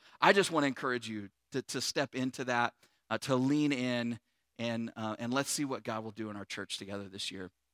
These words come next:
So, uh, my wife and I, you heard me talk there at the beginning, uh, of the offering time.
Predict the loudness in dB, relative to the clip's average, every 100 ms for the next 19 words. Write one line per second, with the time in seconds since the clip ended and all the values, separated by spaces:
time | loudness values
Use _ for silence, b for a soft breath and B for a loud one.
0 | _ _ _ -20 -18 2 6 6 4 B
1 | B 8 10 10 10 10 10 10 10 8
2 | 6 4 6 6 6 6 6 6 2 -2
3 | -2 2 2 2 0 0 2 2 2 4
4 | 6 4 4 0 4 4 4